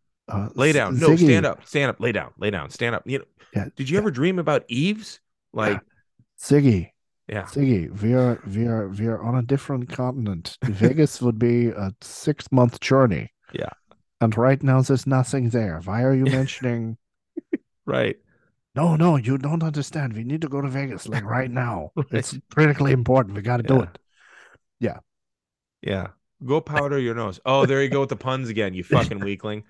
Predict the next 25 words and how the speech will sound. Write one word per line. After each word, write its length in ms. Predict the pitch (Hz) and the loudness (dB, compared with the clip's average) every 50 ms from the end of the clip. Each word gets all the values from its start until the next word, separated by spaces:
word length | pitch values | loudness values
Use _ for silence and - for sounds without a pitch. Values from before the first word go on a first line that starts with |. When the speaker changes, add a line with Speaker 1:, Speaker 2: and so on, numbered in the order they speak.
| _ _ _ _ _ - | _ _ _ _ _ -8
Speaker 2:
Like, 440 | - 127 135 131 123 113 - _ - 226 _ _ _ _ _ _ _ _ _ _ _ _ _ _ _ _ _ _ - | -2 0 2 2 2 0 -2 _ -6 -8 _ _ _ _ _ _ _ _ _ _ _ _ _ _ _ _ _ _ -8
at 100 | 139 127 | -6 0
that 160 | 139 151 165 156 | 2 2 2 2
point, 200 | 170 156 143 131 | 2 0 0 0
he 60 | 117 | 0
just 160 | 113 120 - | -2 -2 4
sounds 240 | - 233 277 - 120 | 6 8 8 8 6
like 120 | 120 107 | 2 -4
a 40 | 117 | -4
gym 240 | 113 107 123 127 123 | -4 -4 -4 -4 -2
bro, 260 | 110 107 87 76 - - | -2 -2 -4 -4 -8 -14
you 160 | 92 92 98 | -10 -8 -6
know? 180 | 110 120 123 - | -4 -4 0 2
Speaker 1:
<laughs> 1000 | 156 139 - - - - 175 151 - - - 165 135 - _ _ - 165 131 110 - _ _ _ _ _ _ _ _ _ _ _ _ _ | 2 2 2 2 -2 0 0 0 0 0 0 0 0 -2 _ _ -8 -6 -6 -6 -10 _ _ _ _ _ _ _ _ _ _ _ _ _
Speaker 2:
Um, 320 | - - 113 110 107 104 101 | -6 -4 -2 0 0 2 4
Speaker 1:
Ah, 840 | 196 220 233 240 233 226 226 220 208 202 190 180 170 160 147 135 117 - _ _ _ _ _ _ - | 6 6 8 8 10 10 8 8 8 8 8 8 6 6 4 2 0 -6 _ _ _ _ _ _ 0
Speaker 2:
in 100 | 156 147 | 4 4
the 80 | 147 139 | 6 6
Speaker 1:
okay. 100 | 123 127 | 6 4
Speaker 2:
New 140 | 131 151 156 | 4 2 0
Testament, 560 | 151 - 156 143 143 - 170 165 170 170 - | 0 0 -2 -2 -2 -4 -6 -6 -6 -6 -6
you 120 | - 151 135 | -6 -8 -8
see 180 | - - 156 | -4 -2 -2
a 60 | 147 143 | -2 -2
pun, 420 | - - 139 139 151 175 196 185 | -4 -4 -4 -4 -4 -4 -8 -12